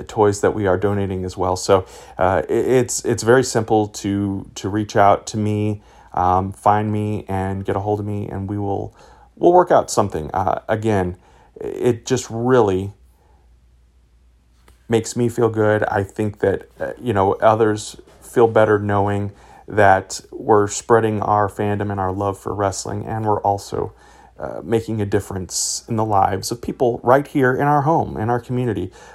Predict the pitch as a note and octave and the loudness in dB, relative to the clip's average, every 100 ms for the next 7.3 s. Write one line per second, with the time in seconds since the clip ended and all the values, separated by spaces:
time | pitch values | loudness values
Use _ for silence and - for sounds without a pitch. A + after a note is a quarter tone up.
0 | - G#2+ - - - G#2+ - A#2 G#2+ G2+ | -8 -4 -2 0 2 2 2 -2 0 -2
1 | G2+ G2 G2+ A#2+ A#2+ A#2+ A#2 - A#2+ B2 | -2 0 4 4 2 -2 -2 -4 -6 -2
2 | A#2+ A2 - A#2 G#2+ - - - B2+ C3+ | 0 0 0 -2 -2 -6 -20 -8 4 6
3 | C#3+ B2 A#2+ A#2+ A#2 A2+ A2+ A2+ A2+ G#2+ | 6 4 4 4 2 0 2 2 0 -4
4 | G#2+ G#2 G#2 A2 G#2+ G#2+ G#2+ - A2+ A2 | -2 -2 0 -2 0 2 2 0 -6 -4
5 | G#2+ - A2 A2 A2+ G#2+ G#2 - A2 G#2+ | -4 -2 0 0 0 -2 -2 0 0 2
6 | G#2+ G#2 G#2 G#2+ G2 G#2+ G#2 G2+ G#2+ G#2 | 4 2 2 -4 -4 0 0 0 -2 -4
7 | G#2 A2+ F#2 | -2 -2 -2